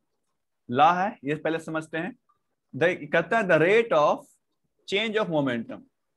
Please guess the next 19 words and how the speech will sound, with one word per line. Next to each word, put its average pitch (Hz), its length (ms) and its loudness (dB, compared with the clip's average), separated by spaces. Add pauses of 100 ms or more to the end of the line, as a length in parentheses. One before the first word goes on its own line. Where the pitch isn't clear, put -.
यानी 156 220 -6
कि 196 120 -10
मोमेंटम 151 580 0
किसी 175 260 -8
बॉडी 147 320 0
का 185 160 -4
हम 190 200 -8
चेंज 220 320 -6
कर 131 200 0
देंगे। 107 280 -6 (280)
यानी 120 200 -6 (100)
इसका 147 200 -8
पहले 156 220 0
मोमेंटम 160 480 -2
था, 170 100 -2
इनिशियल 160 320 -2
वेलोसिटी 170 320 -4
यू 175 200 0
था, 190 220 -2